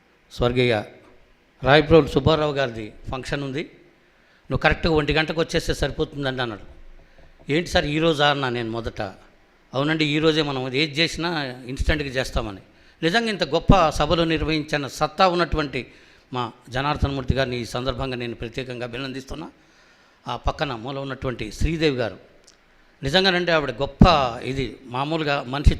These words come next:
చూడడానికి మామూలు కన-, కనబడినా అసలు కదలకుండా, నిండు కుండలా, తొణక్కుండా వెనక్కుండా, గంభీర జలధిలా, మంచికి అధిపతిలా, చూపరుల మనస్సుల్లో అవ్యక్తమైన గౌరవాన్ని చురగొంటూ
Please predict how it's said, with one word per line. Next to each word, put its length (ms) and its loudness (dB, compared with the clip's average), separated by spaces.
చూడడానికి 340 0
మామూలు 320 -2
కన-, 240 -10
కనబడినా 500 -2
అసలు 200 2
కదలకుండా, 680 4
నిండు 300 0
కుండలా, 520 0
తొణక్కుండా 540 2
వెనక్కుండా, 720 -2
గంభీర 400 0
జలధిలా, 760 0
మంచికి 440 0
అధిపతిలా, 600 2
చూపరుల 360 8
మనస్సుల్లో 600 6
అవ్యక్తమైన 640 2
గౌరవాన్ని 500 2
చురగొంటూ 480 -2